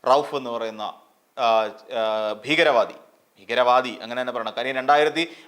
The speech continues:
പത്ത് മുതൽ കൊടും ഭീകരൻ എന്ന് പറയുന്ന പദവി നൽകി ഇപ്പ ഈ പറ-, അമേരിക്ക ഈ റൌഫിനെ ആദരിച്ചിട്ടുണ്ട്. കൊടും ഭീകരൻ.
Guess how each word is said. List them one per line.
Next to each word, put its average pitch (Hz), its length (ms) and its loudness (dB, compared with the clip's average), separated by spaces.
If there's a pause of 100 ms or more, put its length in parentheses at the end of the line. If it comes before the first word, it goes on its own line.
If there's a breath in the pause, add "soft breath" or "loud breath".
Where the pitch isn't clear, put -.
പത്ത് 151 240 2
മുതൽ 185 280 2
കൊടും 180 420 -2
ഭീകരൻ 196 460 2
എന്ന് 180 140 -2
പറയുന്ന 165 540 2 (100)
പദവി 160 600 -2
നൽകി 151 420 -2 (140 loud breath)
ഇപ്പ 147 320 2 (240)
ഈ 151 160 -4
പറ-, 160 320 2
അമേരിക്ക 160 500 2 (220)
ഈ 143 80 -6
റൌഫിനെ 147 560 0
ആദരിച്ചിട്ടുണ്ട്. 139 760 -2 (480)
കൊടും 165 320 -4
ഭീകരൻ. 139 500 0